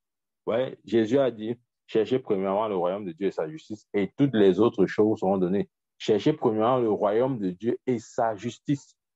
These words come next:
Il y a des chrétiens qui disent, « Oh, je cherche la justice de Dieu. Je cherche la justice de Dieu. » Jésus-Christ de Nazareth a dit, « Cherchez le royaume de Dieu et sa justice. »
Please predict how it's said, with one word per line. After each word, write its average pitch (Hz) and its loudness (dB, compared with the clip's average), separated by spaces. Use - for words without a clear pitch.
Il 139 0
y 147 6
a 151 4
des 151 2
chrétiens 151 0
qui 151 2
disent, « 139 0
Oh, 156 -2
je 110 0
cherche 156 0
la 127 -2
justice 117 -6
de 113 0
Dieu. 95 0
Je 117 -2
cherche 135 -2
la 110 -2
justice 110 -10
de 101 0
Dieu. » 104 2
Jésus-Christ 143 -2
de 120 0
Nazareth 113 -2
a 127 -2
dit, « 104 -10
Cherchez 120 0
le 135 4
royaume 107 0
de 95 -4
Dieu 98 0
et 98 0
sa 90 -4
justice. » 90 -10